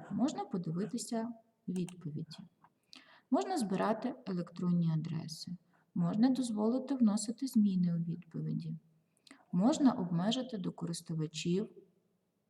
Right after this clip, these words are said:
певного домену. Ми з вами працюємо в домені заклад загальної середньої освіти першого ступ-, третього ступеню Білинський ліцей. Я і залишаю, що лише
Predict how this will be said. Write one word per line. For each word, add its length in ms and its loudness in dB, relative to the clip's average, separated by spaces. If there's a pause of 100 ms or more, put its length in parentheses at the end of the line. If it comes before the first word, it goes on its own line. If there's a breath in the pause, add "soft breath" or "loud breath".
(120)
певного 480 0
домену. 600 -2
Ми 160 2
з 80 -4
вами 340 2
працюємо 520 -2
в 100 -6
домені 600 -2 (560 soft breath)
заклад 520 -2
загальної 480 0
середньої 520 -2
освіти 500 -8
першого 360 -10
ступ-, 440 -12
третього 340 -2
ступеню 460 -4
Білинський 640 -2
ліцей. 560 -2 (840 loud breath)
Я 220 0
і 200 -2
залишаю, 720 -2
що 260 -8
лише 520 -2